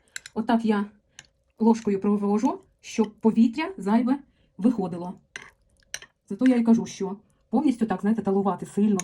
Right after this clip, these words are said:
сильно впресовувати не потрібно. Ну, скажу так, що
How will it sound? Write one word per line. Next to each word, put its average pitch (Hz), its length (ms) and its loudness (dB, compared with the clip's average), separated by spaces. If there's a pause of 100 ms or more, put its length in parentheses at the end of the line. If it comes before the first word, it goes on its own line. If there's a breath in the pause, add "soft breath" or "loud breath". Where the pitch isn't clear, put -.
(100)
сильно 208 240 0
впресовувати 185 560 -6 (340)
не 208 120 0
потрібно. 185 560 -4 (520 soft breath)
Ну, 226 80 0
скажу 233 220 -2
так, 196 180 0
що 294 360 -2